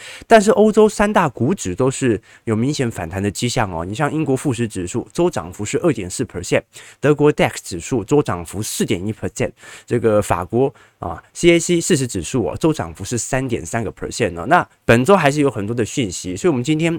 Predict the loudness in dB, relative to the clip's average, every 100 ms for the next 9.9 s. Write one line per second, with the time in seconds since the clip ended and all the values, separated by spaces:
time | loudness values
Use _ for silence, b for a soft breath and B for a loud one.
0 | -4 0 0 2 2 4 4 2 -2 -2
1 | -2 -6 -6 -6 -4 -4 -4 B B -2
2 | 0 -2 -2 -4 -4 -4 -4 -4 0 0
3 | 0 -4 -4 2 2 2 B B 0 0
4 | 0 -4 0 2 2 0 -2 -2 -2 -4
5 | -4 -2 -4 -4 -8 -6 -6 -4 -2 -2
6 | 0 -2 0 -6 -4 -6 -6 -6 -8 -4
7 | -2 -2 -2 0 0 2 -2 -4 -4 -4
8 | 2 2 4 -2 -2 B B 4 6 8
9 | 8 8 8 6 4 4 4 2